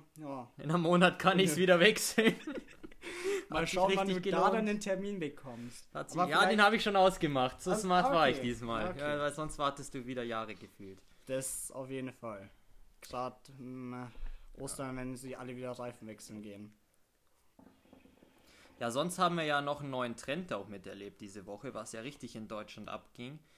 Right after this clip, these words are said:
Speaker 2: Was in den U S A ja schon länger eigentlich am Start ist, ist ja Clubhouse.
Speaker 1: Mhm.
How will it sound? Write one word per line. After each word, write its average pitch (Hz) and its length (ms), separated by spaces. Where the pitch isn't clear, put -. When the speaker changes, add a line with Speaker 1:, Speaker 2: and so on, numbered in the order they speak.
Speaker 2:
Was 127 200
in 139 80
den 131 140
U 131 140
S 117 180
A 139 200
ja 127 160
schon 110 260
länger 139 420
eigentlich 156 380
am 143 120
Start 139 360
ist, - 220
ist - 180
ja 131 220
Clubhouse. - 680
Speaker 1:
Mhm. 123 460